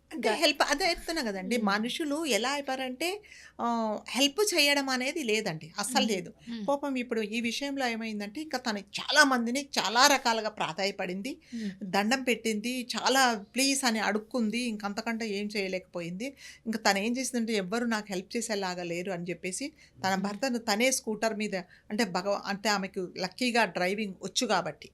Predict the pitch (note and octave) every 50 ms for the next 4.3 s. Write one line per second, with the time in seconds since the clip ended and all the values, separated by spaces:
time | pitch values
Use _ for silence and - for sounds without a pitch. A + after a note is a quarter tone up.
0 | _ A#3 A#3 B3 B3 B3 A#3 A3 G3 A3+ A3 G#3 G3 F#3 F3+ - - F#3 G3 G3+
1 | G3 G#3 A3 A3 A3 G#3 G3+ F#3+ F#3 F#3 - - - G3 G3 G#3+ A3+ G3+ F3 F3
2 | - G3 G3 - - G#3 G#3 G3+ G3+ F#3 F#3+ F3+ - - - F3 F3+ E3+ E3 E3
3 | - - C#3+ - - G3 G#3 - - F3 E3+ - - C#3+ D#3+ E3+ - F#3+ - D#3+
4 | D3 A#3 A#3 A3+ -